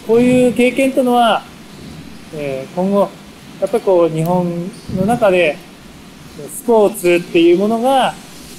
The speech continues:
発展していく大事なキーワードになると思ってるんですよ。これ、今後も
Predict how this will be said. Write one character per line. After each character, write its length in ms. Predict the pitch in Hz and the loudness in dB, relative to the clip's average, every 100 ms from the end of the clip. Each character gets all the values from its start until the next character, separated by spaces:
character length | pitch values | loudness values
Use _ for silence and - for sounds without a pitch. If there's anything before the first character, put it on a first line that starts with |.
| - | -8
発 160 | 160 - | -6 -2
展 120 | 185 | -4
し 80 | - | -2
て 60 | |
い 360 | 180 175 170 170 | 0 2 2 2
く 40 | 175 - - - | -2 -12 -16 -2
大 220 | 277 285 | 0 2
事 80 | 269 | 0
な 100 | 262 | 0
キ 140 | 269 | 2
ー 40 | 320 | 4
ワ 80 | 302 | 4
ー 40 | |
ド 80 | 220 | 2
に 60 | |
な 80 | 175 | 0
る 80 | 156 | -2
と 60 | 160 | -4
思 100 | 151 | -6
っ 40 | |
て 80 | - | -6
る 80 | 139 | -4
ん 20 | |
で 40 | |
す 60 | - | -4
よ。 60 | - - - - - - - - - - - - | -6 -10 -16 -18 -20 -20 -20 -20 -20 -20 -20 -6
こ 100 | 170 | 0
れ、 100 | 170 | 0
今 240 | 180 190 196 | 0 0 2
後 120 | 202 | 2
も 340 | 226 233 160 | 4 4 2